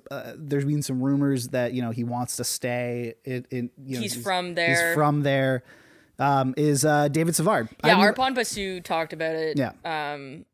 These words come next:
Speaker 2: on Wednesday after the Tanev deal went through that,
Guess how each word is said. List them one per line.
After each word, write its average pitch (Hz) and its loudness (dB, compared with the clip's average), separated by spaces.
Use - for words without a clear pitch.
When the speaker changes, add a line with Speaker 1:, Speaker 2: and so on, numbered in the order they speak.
Speaker 2:
on 160 -6
Wednesday 156 -4
after 151 -4
the 160 -10
Tanev 151 -12
deal 135 -8
went 165 -10
through 156 -4
that, 147 -10